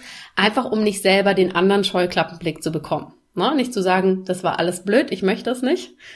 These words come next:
sondern wirklich das auch fundiert nochmal für mich zu erfahren. Bin dann, ähm,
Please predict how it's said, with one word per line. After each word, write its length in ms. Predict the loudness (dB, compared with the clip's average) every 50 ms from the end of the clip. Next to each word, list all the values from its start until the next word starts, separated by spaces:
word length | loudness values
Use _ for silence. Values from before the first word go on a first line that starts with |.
| -20 _
sondern 380 | _ 0 2 4 4 2 2 0
wirklich 260 | -2 -2 -2 -4 -6
das 180 | -6 -6 -4 -4
auch 120 | -4 -4
fundiert 520 | -2 -2 -2 -2 -2 0 0 0 0 0
nochmal 280 | -2 -2 -2 -2 -4 -4
für 160 | -4 -2 -2
mich 280 | -2 0 -2 -4 -8 -10
zu 100 | -8 -8
erfahren. 560 | -6 -8 -2 -2 0 0 2 0 -2 -4 -6 -12 -16 -18 -20 -20 -20 -20 -4 _
Bin 220 | 0 2 2 2
dann, 360 | 2 4 4 4 4 4 2 2
ähm, 920 | 0 0 2 2 2 0 0 0 0 0 0 0 0 0 -2 -4 -8 -12